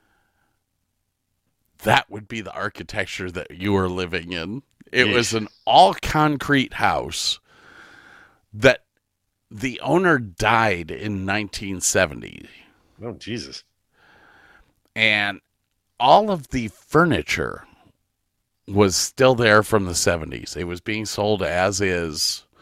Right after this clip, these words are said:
Speaker 1: There was a pool. There was the, it, it was really cool how the house was built because it was like a triangle.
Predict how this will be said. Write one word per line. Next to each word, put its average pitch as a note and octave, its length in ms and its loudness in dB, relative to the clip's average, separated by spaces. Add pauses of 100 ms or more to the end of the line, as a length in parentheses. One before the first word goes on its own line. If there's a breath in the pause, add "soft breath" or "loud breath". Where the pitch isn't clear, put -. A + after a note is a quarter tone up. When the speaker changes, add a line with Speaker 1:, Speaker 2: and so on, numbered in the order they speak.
(500 loud breath)
Speaker 1:
There G#2 140 2
was G2 220 -6
a F#2 220 -4 (100)
pool. A2 800 2
There F2+ 260 -2
was F2+ 460 -4
the, D#2 400 -4
it, C2 60 -10 (160)
it B2+ 140 -2
was F#2+ 220 -8
really F3+ 460 2
cool G#3 360 -2
how A#2+ 180 4
the G2+ 140 0
house B2+ 280 2
was F#2 160 -8
built G#3 340 2
because A2+ 440 2 (440 loud breath)
it - 60 -8
was A2+ 220 -2
like F3 200 2
a G2 80 0
triangle. G#2+ 1040 2